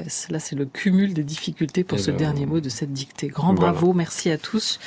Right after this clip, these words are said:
Speaker 1: de vous être prêtés au jeu. Il reste quelques règles qu'il faudra qu'on éclaircisse, euh, et on fera ça tout bien d'ici la prochaine fois.
Speaker 2: <laughs>
Speaker 1: Bruno Doucet,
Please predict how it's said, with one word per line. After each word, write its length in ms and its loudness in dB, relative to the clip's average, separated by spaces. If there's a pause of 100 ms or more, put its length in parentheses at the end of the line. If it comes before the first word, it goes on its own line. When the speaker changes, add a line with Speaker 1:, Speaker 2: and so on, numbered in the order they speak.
(500)
Speaker 1:
de 80 4
vous 160 0
être 100 0
prêtés 340 -4
au 140 2
jeu. 400 2
Il 80 0
reste 160 -2
quelques 280 -2
règles 200 0
qu'il 160 -12
faudra 220 -4
qu'on 120 -4
éclaircisse, 800 -2
euh, 560 -4
et 20 0
on 100 2
fera 200 0
ça 160 -2
tout 160 -2
bien 180 0
d'ici 320 -2
la 120 -2
prochaine 400 -2
fois. 260 0
Speaker 2:
<laughs> 1120 -2
Speaker 1:
Bruno 280 8
Doucet, 540 4